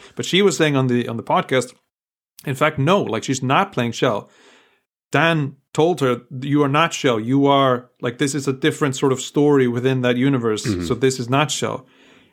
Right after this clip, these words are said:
Speaker 1: And that was like, "Wait a minute, what?
Speaker 2: <laughs>
Speaker 1: Why?
Speaker 2: So
Speaker 1: Why?"
Speaker 2: because then it, it sort of, it, it answers the question why tone feels different,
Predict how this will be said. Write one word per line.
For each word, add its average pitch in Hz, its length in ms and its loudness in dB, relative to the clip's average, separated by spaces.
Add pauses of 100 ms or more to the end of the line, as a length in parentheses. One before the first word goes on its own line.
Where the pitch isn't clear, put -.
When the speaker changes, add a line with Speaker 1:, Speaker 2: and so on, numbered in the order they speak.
(160)
Speaker 1:
And 123 120 -6
that 165 220 2
was 151 100 0
like, 104 160 -4
"Wait 247 140 2
a 156 60 -2
minute, 95 320 -8
what? 311 200 0
Speaker 2:
<laughs> - 240 -4
Speaker 1:
Why? 285 480 0 (400)
Speaker 2:
So 143 200 0
Speaker 1:
Why?" 117 480 -2 (520)
Speaker 2:
because 127 340 0
then 120 300 4
it, 113 220 0
it 113 160 0
sort 110 280 0
of, 101 300 0 (240)
it, 113 320 -2 (220)
it 117 160 -2
answers 110 400 0
the 104 80 -2
question 98 580 0
why 98 440 0 (180)
tone 104 440 0
feels 90 320 -2
different, 92 460 -2